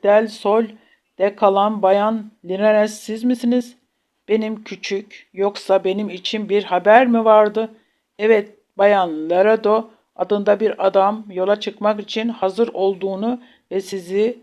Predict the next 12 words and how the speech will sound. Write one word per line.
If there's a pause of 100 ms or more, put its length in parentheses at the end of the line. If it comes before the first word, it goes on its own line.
(520)
Çomaksa (200)
yolu
üzerindeki
Santo
Domingo
çiftliğinde
beklediğini
söyledi. (3500)
Tanrı'ya
şükürler
olsun,
demek